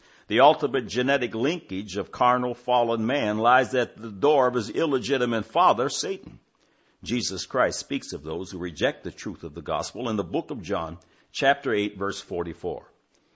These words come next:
"Ye are of your father the devil, and the lust of your father ye will do.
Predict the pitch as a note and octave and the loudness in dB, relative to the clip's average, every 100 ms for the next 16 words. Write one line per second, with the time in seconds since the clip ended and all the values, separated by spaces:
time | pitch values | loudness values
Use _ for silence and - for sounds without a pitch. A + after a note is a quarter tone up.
0 | _ _ - C#3+ E3 C#3+ C#3 C#3 C3 B2+ | _ _ 2 6 8 8 6 4 2 0
1 | - E3+ E3 G#2 F#2+ G#2+ F2 D3+ G2+ F#2 | 0 0 0 0 -2 -4 2 2 2 0
2 | G#2+ G#2+ G2 G2+ D3+ - B2+ G#2+ G#2 G2 | 0 0 -2 2 2 0 -8 -6 -4 -2
3 | A#2+ B2 B2+ A#2 A#2 A#2 A#2+ F2+ D#2 | 2 2 2 -4 -6 -6 -6 -6 -10